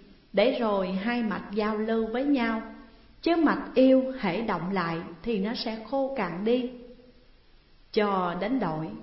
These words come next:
những mối tình suông, tức là những mối tình mà trong đó người ta yêu trong sạch, yêu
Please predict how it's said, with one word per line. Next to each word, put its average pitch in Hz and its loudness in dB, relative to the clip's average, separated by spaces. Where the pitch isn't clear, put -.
những 262 2
mối 302 4
tình 185 -2
suông, 233 -4
tức 311 2
là 214 -2
những 165 -4
mối 262 -2
tình 190 0
mà 165 -4
trong 185 -4
đó 196 -4
người 247 2
ta 269 2
yêu 285 0
trong 262 0
sạch, 175 -4
yêu 269 2